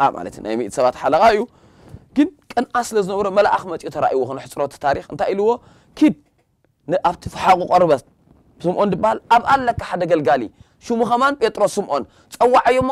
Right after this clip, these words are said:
ቃል ክነግረካ እዩ ጥራይ" ኢልዎ። እንዳተዋላወለ ነይሩ። ኣምላኽ ምስ ረትዖ ብመንፈሱ ግን ፔተር መፂ ጴጥሮስ ክሰብኽ ጀሚሩ። ክንደይ ሰባት ነይሮም ኣብኡ? ኣዝማዱን ወተሃደራቱን ኣኪቡ እዩ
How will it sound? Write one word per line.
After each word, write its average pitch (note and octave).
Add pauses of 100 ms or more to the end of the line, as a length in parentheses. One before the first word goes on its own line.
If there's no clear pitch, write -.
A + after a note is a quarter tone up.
ቃል A3+
ክነግረካ D#3+
እዩ G#2+
ጥራይ" G#2+
ኢልዎ። - (1080)
እንዳተዋላወለ G#3+
ነይሩ። C4 (100)
ኣምላኽ F3+
ምስ A#3+
ረትዖ C4
ብመንፈሱ C#4+
ግን D#4+
ፔተር F#4
መፂ D4+ (840)
ጴጥሮስ G#3
ክሰብኽ E3
ጀሚሩ። G2+ (420)
ክንደይ G3+
ሰባት G#3
ነይሮም F3
ኣብኡ? G#2 (460)
ኣዝማዱን G3+ (280)
ወተሃደራቱን G#3
ኣኪቡ D4 (400)
እዩ F4